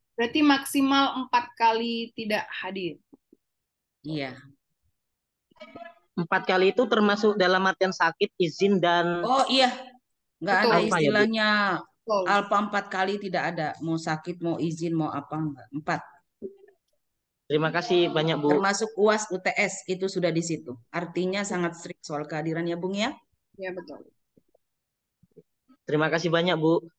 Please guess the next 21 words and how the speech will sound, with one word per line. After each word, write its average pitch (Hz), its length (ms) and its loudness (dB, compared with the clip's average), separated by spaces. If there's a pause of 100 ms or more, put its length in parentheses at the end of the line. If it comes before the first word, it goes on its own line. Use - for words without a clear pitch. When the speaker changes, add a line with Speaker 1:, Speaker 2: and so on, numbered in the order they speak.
(680)
Speaker 1:
Jadi 240 160 -6
kalau 226 320 2
misalnya 233 400 -2
kehadirannya 226 560 0
kurang 220 320 -2
dari 214 240 -4
tujuh 214 240 -8
puluh 214 320 -2
lima, 269 480 4 (320)
se-, 240 480 0 (800)
eh, 190 320 -8
dalam 233 320 0
sistem 285 440 0
kami 269 440 -2
di 240 120 -4
ais, 202 600 -4 (600)
itu 240 260 0 (140)
mahasiswanya 254 760 0
tidak 226 240 0
bisa 233 280 -6
mengikuti 220 800 -12